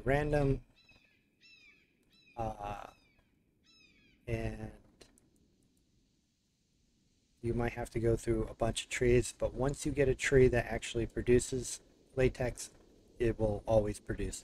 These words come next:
latex. So that's where we're at. Magical latex. It, it's, I don't, I haven't tried throwing this on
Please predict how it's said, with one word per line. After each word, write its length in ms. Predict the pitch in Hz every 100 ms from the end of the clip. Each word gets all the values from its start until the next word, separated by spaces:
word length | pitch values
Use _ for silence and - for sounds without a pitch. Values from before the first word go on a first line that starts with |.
| -
latex. 520 | - - - - - _ _ _ _ _ _ _ _ _ _ _ _
So 500 | - - 113 104 95 - _ _ _ _ _
that's 260 | 123 110 -
where 120 | 110
we're 140 | 95 95
at. 180 | - - - - _ _ - _ _ _ _ - _ -
Magical 400 | - - - -
latex. 580 | - - - - - - - - - _ _ - - - - - - - - _ _ _ _ _ _ _ _ _ _ _ _ - - _ _ _ _ _ _ _ _ _ -
It, 100 | -
it's, 340 | 92 - - - - - - - _ -
I 40 |
don't, 280 | 120 156 160 - - _ _
I 60 | 120
haven't 300 | 147 160 135
tried 480 | - 117 110 107 107 - - _ _ _ _ _ _ _ _
throwing 260 | 117 110 107
this 200 | 107 -
on 140 | 104